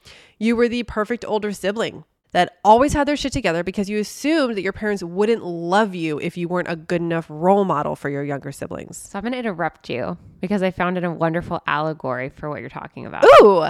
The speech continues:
Speaker 1: share. Good word, by the way.
Speaker 2: Thank you. So here we go. So this is from Love to Know. In Mark Twain's tale, The Prince and the Pauper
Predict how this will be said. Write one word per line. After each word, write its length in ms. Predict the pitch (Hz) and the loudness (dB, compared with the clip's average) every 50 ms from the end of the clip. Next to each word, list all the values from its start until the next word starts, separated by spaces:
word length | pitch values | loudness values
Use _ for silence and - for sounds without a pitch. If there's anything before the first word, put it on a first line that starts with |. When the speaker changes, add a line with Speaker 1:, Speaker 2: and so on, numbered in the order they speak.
| - - | -4 -6
Speaker 1:
share. 500 | - - - 262 285 262 196 - - - | -4 0 2 4 4 4 4 2 0 2
Good 240 | - 220 302 349 233 | 4 6 6 6 6
word, 240 | 170 165 202 247 214 | 2 2 2 2 2
by 140 | 170 151 151 | 2 0 0
the 80 | 160 | 0
way. 160 | 151 156 151 160 | -2 -2 -2 -4
Speaker 2:
Thank 240 | 196 214 196 - | -4 -6 -6 -6
you. 240 | - 170 151 131 180 | -4 -4 -4 -4 -6
So 500 | 175 - - 208 202 190 190 190 185 180 - - - - - - - - _ _ | -8 -4 0 2 2 4 4 2 0 -2 -4 -10 -18 -20 -20 -20 -20 -20 _ _
here 140 | - - 180 | -12 -10 -8
we 60 | 175 | -8
go. 220 | 156 - - - - | -8 -8 -10 -12 -14
So 460 | 175 - - - 180 175 170 165 160 - - _ _ | -18 -12 -6 -4 -2 0 0 0 -2 -4 -6 _ _
this 160 | - 175 165 | -10 -10 -8
is 100 | 180 180 | -10 -8
from 220 | - 202 196 196 185 | -8 -6 -6 -4 -2
Love 220 | 170 165 160 156 | -2 -4 -4 -6
to 120 | - - 185 | -8 -8 -6
Know. 360 | 170 151 147 147 147 147 - - _ | -4 -4 -2 -4 -4 -6 -8 -10 _
In 200 | - 180 180 180 | -6 -4 -4 -2
Mark 260 | 170 151 160 185 - | -2 -2 -4 -4 -6
Twain's 380 | - - 202 196 196 202 190 - | -8 -8 -6 -4 -4 -6 -8 -8
tale, 280 | - 160 147 143 143 143 | -8 -6 -4 -4 -4 -4
The 120 | 156 143 | -6 -10
Prince 340 | - - 151 151 151 - - | -10 -12 -12 -12 -10 -10 -8
and 80 | 160 | -8
the 60 | 160 156 | -8 -4
Pauper 580 | - 156 139 131 - - 127 127 139 165 175 | -4 -4 -4 -4 -6 -8 -8 -8 -8 -10 -12